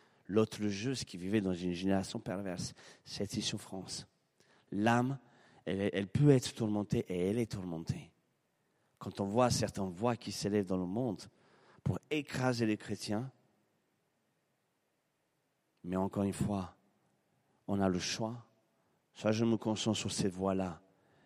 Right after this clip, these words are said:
et ça remplit mon cœur de froid, de froid, de, d'effroi ou de la peur. Soit je dis, ok, Seigneur, dis-moi toi, Seigneur,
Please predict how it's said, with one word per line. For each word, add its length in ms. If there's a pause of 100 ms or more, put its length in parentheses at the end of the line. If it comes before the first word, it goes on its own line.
(140)
et 80
ça 160
remplit 280
mon 180
cœur 240
de 80
froid, 420
de 120
froid, 280
de, 320 (300)
d'effroi 560
ou 120
de 100
la 100
peur. 360 (1040)
Soit 220
je 140
dis, 180
ok, 300
Seigneur, 460 (1080)
dis-moi 380
toi, 220
Seigneur, 360